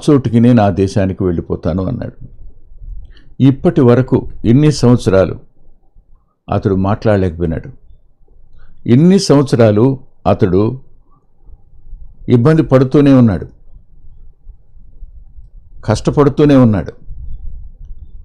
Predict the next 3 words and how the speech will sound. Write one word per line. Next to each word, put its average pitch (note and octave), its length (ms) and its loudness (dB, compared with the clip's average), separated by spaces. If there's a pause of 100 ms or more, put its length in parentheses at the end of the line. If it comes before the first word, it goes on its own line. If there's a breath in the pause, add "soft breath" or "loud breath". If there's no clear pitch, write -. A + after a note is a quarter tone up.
(280)
అతను A2+ 680 -2 (140)
ఎంతగా C3 680 2 (960)
కష్టపడ్డాడో, A2 880 -2